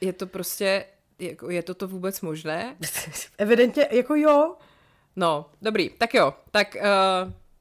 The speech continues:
Speaker 1: co tam máme teda?
Speaker 2: Takhle. Tak ještě z lehčího soudku. Eh, jediný asi bulvární téma, který mě zaujalo, že Dominika Myslivcová pravděpodobně randí s Filipem Turkem.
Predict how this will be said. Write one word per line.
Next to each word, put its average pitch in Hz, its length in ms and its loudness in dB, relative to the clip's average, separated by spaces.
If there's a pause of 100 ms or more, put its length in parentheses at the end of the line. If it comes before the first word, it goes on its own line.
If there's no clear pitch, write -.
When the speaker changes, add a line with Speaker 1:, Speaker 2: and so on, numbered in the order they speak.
Speaker 1:
co 226 120 -10
tam 220 120 -2
máme 160 220 -2
teda? 127 240 -6 (800)
Speaker 2:
Takhle. 247 340 -2 (460)
Tak - 140 -2
ještě 247 240 2
z 220 40 0
lehčího 226 420 0
soudku. 196 560 -8 (320)
Eh, 190 340 2 (140)
jediný 220 380 2
asi 226 160 0
bulvární 220 460 2
téma, 202 260 2
který 208 180 -2
mě 220 120 0
zaujalo, 196 580 0
že 196 440 -2
Dominika 196 380 -2
Myslivcová 196 540 -4
pravděpodobně 180 560 -4
randí 170 240 -4
s - 80 -12
Filipem 165 300 -8
Turkem. 160 480 -14